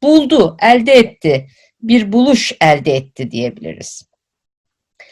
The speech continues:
Isı ölçer buluşu başardı, ısı ölçer buluşun-, buluşunu elde etti. Nasıl bir ısı ölçer? Elektroniğin. Elektronik bir ısı ölçer.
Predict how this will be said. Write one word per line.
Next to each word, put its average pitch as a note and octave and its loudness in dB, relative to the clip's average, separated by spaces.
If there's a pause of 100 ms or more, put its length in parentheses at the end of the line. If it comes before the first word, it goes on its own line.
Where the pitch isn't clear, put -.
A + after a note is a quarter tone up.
(380)
Isı B3+ -4
ölçer A#3+ 4
buluşu F#3 -2
başardı, D3+ 0
ısı G#3 -6
ölçer D#3+ 0
buluşun-, D#3+ -10
buluşunu D3+ -8
elde C3 -6
etti. D#4 -8 (420)
Nasıl E4 -4
bir D4 -4
ısı B3 -6
ölçer? A#3+ 0
Elektroniğin. A3 0 (540)
Elektronik A3 -2
bir D#3+ -4
ısı C3 -10
ölçer. - -12